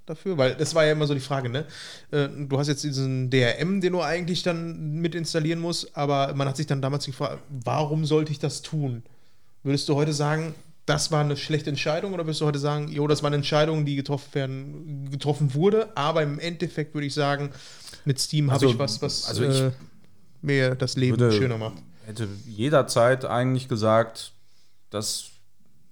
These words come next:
Speaker 2: ne, wenn man erstmal die Vorteile erkannt hat und wie komfortabel
Speaker 1: Ja.
Speaker 2: das ist, also dis-, diesen Komfort, den du halt heute bei Steam hast,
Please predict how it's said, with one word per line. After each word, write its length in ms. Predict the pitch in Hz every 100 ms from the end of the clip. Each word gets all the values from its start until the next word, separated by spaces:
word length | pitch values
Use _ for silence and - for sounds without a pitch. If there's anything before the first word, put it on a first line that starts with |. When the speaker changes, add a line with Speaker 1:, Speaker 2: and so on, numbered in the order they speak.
| - 127
Speaker 2:
ne, 200 | 110 117
wenn 100 | 110
man 100 | 110
erstmal 280 | 113 - 113
die 60 |
Vorteile 460 | 107 117 120 117 107
erkannt 380 | 104 - 143 139
hat 120 | -
und 140 | 113
wie 60 | 104
komfortabel 800 | 110 104 107 98 107 127 151 151 143
Speaker 1:
Ja. 40 | 139
Speaker 2:
das 200 | 131 160
ist, 120 | 160
also 200 | 113 107
dis-, 240 | 113 120 - - - -
diesen 160 | 117
Komfort, 440 | 120 117 104 135 165
den 180 | 151 147
du 100 | 131
halt 140 | 120
heute 400 | 120 147 156 151
bei 240 | 117 107
Steam 380 | 127 - 143 190
hast, 320 | 170 165 -